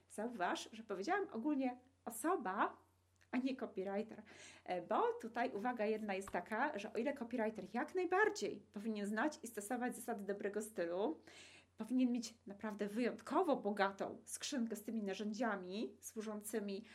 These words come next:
e, osiągnięciu prostoty, klarowności, stosowności i tak dalej, o tyle niekoniecznie powinien się zawsze posługiwać swoim indywidualnym sposobem ich stosowania, czyli swoim stylem. Oczywiście prywatnie tak, jak najbardziej,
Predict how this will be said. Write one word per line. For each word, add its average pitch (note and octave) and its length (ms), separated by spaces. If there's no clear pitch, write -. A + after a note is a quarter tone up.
e, G3+ 200
osiągnięciu G#3 520
prostoty, G3+ 580
klarowności, G3+ 720
stosowności G3+ 640
i - 40
tak G3+ 160
dalej, F#3 420
o G3 80
tyle C4 760
niekoniecznie A#3 920
powinien C4+ 520
się A#3+ 200
zawsze B3+ 380
posługiwać G3 600
swoim D4+ 380
indywidualnym G3+ 640
sposobem G3+ 480
ich G#3 80
stosowania, G3 520
czyli A3 160
swoim G#3+ 240
stylem. - 360
Oczywiście F4 540
prywatnie C#4 580
tak, D4+ 480
jak A3+ 180
najbardziej, C4 720